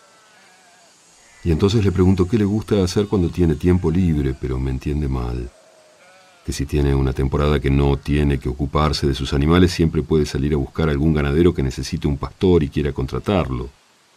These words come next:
me dice, y entonces gana algo de plata.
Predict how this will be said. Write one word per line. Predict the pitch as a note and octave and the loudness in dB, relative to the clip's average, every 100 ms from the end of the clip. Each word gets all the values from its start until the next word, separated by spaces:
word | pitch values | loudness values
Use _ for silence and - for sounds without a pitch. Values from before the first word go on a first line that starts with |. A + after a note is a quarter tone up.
| _ | _
me | - C#2 | -6 -4
dice, | B1 - C#2 | -4 -6 -6
y | C2+ A#1+ | -4 -4
entonces | A#1+ C2 C2+ B1+ | -4 -6 -4 -4
gana | B1+ B1 B1+ | -4 -2 -2
algo | B1 B1 | -2 -4
de | A#1+ | -4
plata. | B1+ A1+ - A#1 | -6 -8 -8 -12